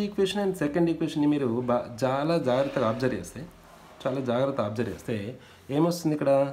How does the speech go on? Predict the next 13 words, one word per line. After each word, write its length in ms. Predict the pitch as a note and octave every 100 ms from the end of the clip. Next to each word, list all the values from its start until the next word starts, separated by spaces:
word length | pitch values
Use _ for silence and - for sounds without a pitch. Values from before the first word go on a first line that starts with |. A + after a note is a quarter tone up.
| - - - D#3+
మనకి 180 | F3 E3+
ఇక్కడ 140 | F#3+ B2+ C#3+ E3 - - - _ -
పుల్లింగ్‌లో 720 | F3 G3 A3 A#3 G#3 B2+ A2+ D3 - - - _ _ _ -
రోలింగ్ 300 | D#3 F3+ F#3+ F#3+
ఫ్రిక్షన్ 300 | E3+ E3 A#2+
ఎంత 120 | C3+ D3+
వచ్చింది 220 | D#3+ D#3
ఇక్కడ? 140 | D#3 F#3+ A3+ - - - - _ - - - _ - - B2+
mu 180 | C#3+ D#3+ F3
r 40 | B2+ A#2+
mg 120 | B2 C#3+ A2
minus 240 | A#2+ E3
f 20 | A2